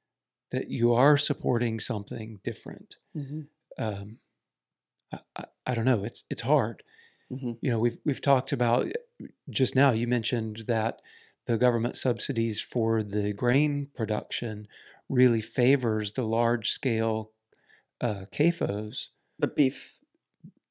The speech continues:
Speaker 2: feedlots.
Speaker 1: Yeah, the feedlots, beef, pork, chicken, like, all
Speaker 2: It,
Speaker 1: of it.
Speaker 2: all of 'em.
Speaker 1: It,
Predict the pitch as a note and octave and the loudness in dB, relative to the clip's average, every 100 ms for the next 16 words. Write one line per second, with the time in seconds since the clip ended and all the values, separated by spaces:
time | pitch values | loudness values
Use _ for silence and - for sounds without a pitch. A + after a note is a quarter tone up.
0 | _ E3 D3 A2 A#2+ D#2 - - - C#3 | _ 8 8 10 8 6 0 -8 0 0
1 | G2+ - D#3 C#3 G#2+ - - B2 C3+ - | 0 2 4 4 0 -2 -2 0 0 -4
2 | - A#2+ C3 - - C#3 C#3+ B2+ A#2 G#2+ | -2 0 0 -4 -4 -2 0 -2 -4 -4
3 | - C3 E3 A2+ C#3 D3+ C#3+ C#3 A#2 B2+ | 2 8 8 10 10 10 8 6 4 0
4 | - C3+ - | -2 -2 -2